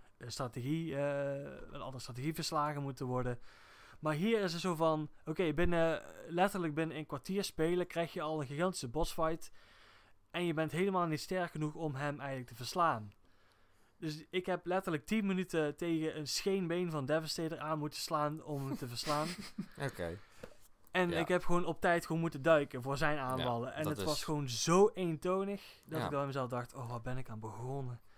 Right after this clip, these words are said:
Speaker 2: Ja, klinkt als Ajax tegen P S V dan.
Speaker 1: <laughs>
Speaker 2: Sorry, jammer dag. Maar ja.
Speaker 1: Nee,
Speaker 2: Eh.
Speaker 1: maar ja, nee, kijk, eh, de game is hartstikke leuk op zich. Eh, ik heb er geen moeite mee. Het is geen topper in het genre.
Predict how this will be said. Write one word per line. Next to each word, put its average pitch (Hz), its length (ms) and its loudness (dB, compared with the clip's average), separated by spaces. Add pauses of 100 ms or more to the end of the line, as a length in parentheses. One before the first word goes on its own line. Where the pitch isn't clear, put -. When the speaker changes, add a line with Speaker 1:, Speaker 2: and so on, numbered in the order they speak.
(120)
Speaker 2:
Ja, 85 200 -6
klinkt 98 200 -6
als 82 120 -6
Ajax 90 320 2
tegen 85 240 -4
P - 60 -6 (160)
S - 60 -12
V 113 220 -6
dan. 113 240 -10 (160)
Speaker 1:
<laughs> 127 140 -6 (2750)
Speaker 2:
Sorry, 90 360 -2
jammer 87 240 0
dag. 90 200 -6 (1400)
Maar 87 140 -4
ja. 78 160 -4 (280)
Speaker 1:
Nee, 180 180 -6
Speaker 2:
Eh. 165 120 -2
Speaker 1:
maar 208 320 6
ja, 214 220 0
nee, 226 140 2
kijk, 226 260 0
eh, 202 160 4
de 190 120 2
game 233 260 4
is 202 80 0
hartstikke 196 460 0
leuk 190 260 4
op 185 100 -4
zich. - 440 0
Eh, 160 420 4
ik 165 100 -4
heb 185 140 0
er 170 100 2
geen 175 300 2
moeite 165 300 0
mee. 160 320 0 (100)
Het 135 160 -4
is 165 260 -2
geen 165 380 0
topper 160 360 4
in 151 120 2
het 143 160 -2
genre. 160 440 4